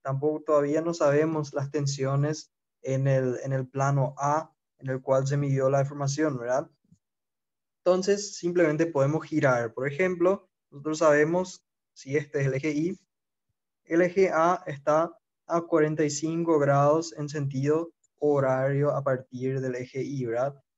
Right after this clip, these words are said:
Cuarenta y cinco grados en el medio físico, en el medio,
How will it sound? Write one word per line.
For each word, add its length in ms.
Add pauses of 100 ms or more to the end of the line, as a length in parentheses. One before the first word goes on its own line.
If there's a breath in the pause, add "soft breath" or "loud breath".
Cuarenta 280
y 40
cinco 320
grados 420
en 80
el 100
medio 280
físico, 540
en 80
el 120
medio, 600